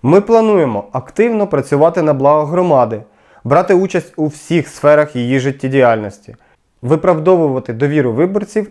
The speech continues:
і виконувати їх доручення. А також висвітлювати усі процеси, що відбуваються у міській раді, боротись з корупцією, порушенням законодавства та узурпацією влади з боку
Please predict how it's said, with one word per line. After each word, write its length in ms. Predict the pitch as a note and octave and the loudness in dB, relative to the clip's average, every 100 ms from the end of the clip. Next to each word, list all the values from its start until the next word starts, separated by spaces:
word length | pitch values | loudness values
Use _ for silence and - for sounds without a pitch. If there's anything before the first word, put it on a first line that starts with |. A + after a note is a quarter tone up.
| - | -6
і 80 | B2 | -4
виконувати 720 | B2 A2+ A2 A2 C3 D#3 E3 - | -2 -2 -2 -2 -4 -6 -8 -8
їх 260 | G#2 G#2 | -4 -2
доручення. 580 | G#2+ D#3+ D#3+ - F#2+ A2+ _ _ _ _ _ _ _ _ - | 0 2 0 -2 -16 -20 _ _ _ _ _ _ _ _ -4
А 120 | A#2+ | -4
також 580 | - F#2+ G2 D#3+ - _ _ - | 0 -2 -2 -8 -10 _ _ -8
висвітлювати 880 | A2+ D3 D3+ F#3 E3 D#3+ E3 E3+ - | -4 -2 0 -2 0 0 0 -2 -2
усі 500 | F3+ F3+ - F#3+ E3+ | -2 -2 -4 -4 -4
процеси, 720 | - A#2+ G#2+ C3+ F3 - A3+ A3+ _ - | -2 -6 -2 0 0 -2 -8 -10 _ -14
що 220 | - C#3 | -4 -2
відбуваються 720 | B2+ A#2 G#2+ G2+ A2 - C#3+ - | 0 0 2 0 0 -4 -6 -4
у 80 | B2 | -2
міській 380 | B2 - A#2 | -2 -2 0
раді, 340 | G#2+ G2+ A2 B2+ _ _ _ _ _ - | 2 0 -4 -12 _ _ _ _ _ -4
боротись 540 | C3 E3 G#3 A3 A3 | 2 2 4 0 -4
з 80 | - | -4
корупцією, 920 | G3+ F#3+ F3 - - D3 C#3+ C#3 C#3 D3+ _ _ _ _ - | 2 4 2 -2 -4 -2 0 -2 -6 -12 _ _ _ _ 0
порушенням 560 | D3 F3+ F#3 A3 A3 | 2 4 2 0 0
законодавства 960 | F#3 G#3+ A3 G#3 D#3 C3+ A#2 - B2 B2 _ _ _ - | -2 0 0 0 2 2 0 -8 -8 -8 _ _ _ 0
та 160 | C#3 | 0
узурпацією 1080 | - C#3 C#3 C#3 D3 C3+ A2 - G#2+ G2 F#2+ _ G#2 | 0 -4 -4 -4 0 0 0 -8 -8 -8 -12 _ -12
влади 520 | G#2+ A2+ C3 E3+ F#3+ _ - | -2 0 0 -2 -8 _ -12
з 160 | A2+ A2+ | -10 -8
боку 440 | A#2 B2 - | -4 -4 -6